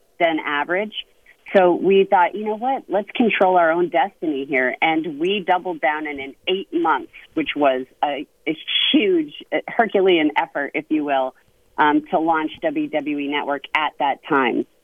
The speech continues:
And there were a lot of key learnings. You know, at first we required, I think it was a, a minimum of six months subscription.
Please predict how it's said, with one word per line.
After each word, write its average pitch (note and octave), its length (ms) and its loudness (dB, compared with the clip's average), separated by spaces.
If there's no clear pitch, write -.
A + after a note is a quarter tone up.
And G3 140 4
there A#3 120 2
were A#3 80 2
a A3+ 60 0
lot G#3 260 0
of A3+ 100 -12
key A#3 160 0
learnings. E3+ 500 2
You F3 100 6
know, F3+ 140 4
at - 140 -6
first G3 280 0
we F#3 160 4
required, E3 800 2
I D3 60 -4
think F3+ 260 -4
it - 80 -6
was D#3 160 -4
a, C#3+ 260 2
a D3 40 0
minimum D#3 480 -2
of C3+ 100 -6
six - 220 0
months - 340 4
subscription. C3 880 0